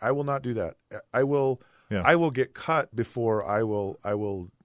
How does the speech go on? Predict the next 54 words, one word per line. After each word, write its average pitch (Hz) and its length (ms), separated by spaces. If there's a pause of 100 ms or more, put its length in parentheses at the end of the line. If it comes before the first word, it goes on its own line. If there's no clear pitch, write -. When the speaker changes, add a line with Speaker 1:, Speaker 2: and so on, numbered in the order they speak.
(120)
Speaker 1:
devalue 101 960
my 98 240
ability." 92 500 (300)
Speaker 2:
It 139 120
hurt 151 220
me. 120 180
That 143 180
hurt 147 180
me. 110 100
I 120 80
was 127 160
not 117 160
a 113 60
good 104 200
butt 101 200
kisser. 87 420 (180)
Speaker 1:
I 151 100
wasn't 165 280
Speaker 2:
And 151 80
Speaker 1:
either. 117 180
Speaker 2:
it, 113 140
it 113 120
hurt 101 100
Speaker 1:
I, 127 140
Speaker 2:
me 131 100
Speaker 1:
and 135 100
I 135 80
think, 156 240
Speaker 2:
in 131 80
Speaker 1:
I 127 60
think 147 220
in 95 100
some 135 180
Speaker 2:
situations. 135 60
Speaker 1:
degrees 117 340
it 110 80
does. 113 200
But 139 160 (380)
you 160 140
wanna 233 280
hope 165 340
that 131 180
the 113 100
truth 147 360
finds 120 360
itself. 90 480
You 107 60
Speaker 2:
Yeah. 127 120
Speaker 1:
know, 127 80
that 120 140
eventually, 131 720 (340)
I - 60
mean, 160 140
I, 143 160